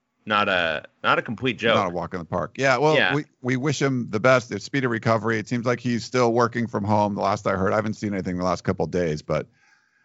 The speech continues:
Speaker 2: that was part of the Friday news dump where out of conference games, Larry Scott gets the Rona,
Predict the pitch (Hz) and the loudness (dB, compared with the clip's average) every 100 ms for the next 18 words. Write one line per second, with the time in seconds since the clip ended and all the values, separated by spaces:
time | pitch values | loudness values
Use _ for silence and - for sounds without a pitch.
0 | - 147 185 202 180 143 - 127 131 123 | 4 4 6 6 6 2 2 4 4 4
1 | 110 107 131 117 104 82 67 95 92 - | 2 2 0 0 -2 -4 -4 -4 -2 2
2 | 123 135 135 135 131 - 120 117 117 113 | 2 4 2 2 -2 -4 -4 -4 -6 -10
3 | _ _ _ _ _ _ - 107 131 127 | _ _ _ _ _ _ -2 2 4 2
4 | 135 127 123 _ _ _ _ - 127 - | 2 2 2 _ _ _ _ -6 -4 -2
5 | 131 120 120 127 | 2 4 2 -2